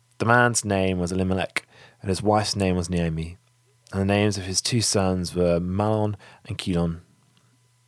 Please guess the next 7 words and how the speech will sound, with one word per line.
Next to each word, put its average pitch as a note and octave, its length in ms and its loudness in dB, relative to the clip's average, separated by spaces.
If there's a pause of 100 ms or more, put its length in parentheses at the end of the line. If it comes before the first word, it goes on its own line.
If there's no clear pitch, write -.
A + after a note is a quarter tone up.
(140)
and G2+ 100 -2
they G2 120 4
are G#2+ 80 4
Ephrodites G2 760 -2
from F#2 440 -2
Bethlehem, E2 580 -4
Judea. D#2+ 460 -6